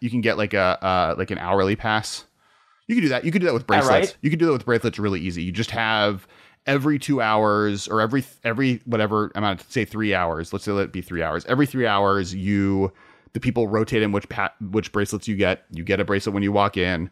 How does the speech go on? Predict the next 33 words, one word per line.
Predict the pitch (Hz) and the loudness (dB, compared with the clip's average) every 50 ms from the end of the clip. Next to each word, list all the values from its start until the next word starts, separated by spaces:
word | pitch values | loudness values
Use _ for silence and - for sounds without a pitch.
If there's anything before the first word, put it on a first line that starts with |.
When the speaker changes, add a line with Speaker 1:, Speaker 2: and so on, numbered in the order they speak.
| _ _ | _ _
Speaker 1:
It's | - - | -8 -8
a | 107 | -6
different | - 95 - 117 110 - | -4 -2 -2 -2 -4 -2
color. | - 85 78 82 87 80 78 80 - _ _ _ - | -2 -2 -2 0 0 -2 -2 -4 -8 _ _ _ -14
You | 95 92 - | -14 -12 -10
have | - 90 92 90 92 90 85 73 - | -6 -4 -2 0 0 0 0 -2 -4
over | - 95 95 85 95 90 | -4 -4 -2 0 0 0
a | 90 | 0
weekend | 85 92 92 - 104 95 92 | 0 -2 -2 -2 -2 0 -2
of | 90 | -2
three | - - 101 101 107 | -4 -4 -2 -2 0
days. | 95 95 95 95 92 90 90 87 85 90 - - - _ - | 2 4 4 4 4 4 2 0 -4 -6 -10 -12 -12 _ 0
Even | 113 117 120 117 | 0 2 2 2
you | 107 104 | 2 2
can | - 113 95 | 0 -2 0
rotate | 95 101 101 - - 113 101 | 0 -2 -2 0 0 2 2
it | 104 95 | 2 2
every | 98 87 98 95 | 0 -2 -2 -2
day | 90 92 90 | 0 0 0
doing | 90 92 90 90 87 | 0 -2 -2 -4 -4
different | 82 87 - 104 98 | -4 -6 -6 -6 -4
bracelets | - 90 82 80 - 90 85 80 - - - - _ - - _ _ _ _ - | -4 -4 -6 -4 -4 -4 -4 -4 -6 -10 -16 -16 _ -20 -20 _ _ _ _ -4
at | 87 98 - | -4 -4 -2
random. | 95 90 90 87 90 87 90 90 85 85 - _ _ _ _ _ - | -2 -4 -2 0 0 0 0 -2 -4 -6 -8 _ _ _ _ _ -2
That's | 131 117 120 117 - - | 0 0 0 -2 -4 -8
easy. | - 98 92 78 85 62 - _ _ _ - | -8 -8 -6 -6 -6 -8 -10 _ _ _ 0
That's | 139 131 123 - | 0 0 0 -2
the | - 101 | -6 -6
solution. | - - 80 73 76 76 - - 65 71 - - _ _ _ - | -4 -4 -6 -6 -6 -8 -6 -8 -8 -10 -10 -12 _ _ _ -2
You | - 120 | 0 2
just | 113 120 - | 2 2 2
give | 120 110 90 | 2 2 2
people | 107 87 - 85 - | 0 -2 -2 -2 -4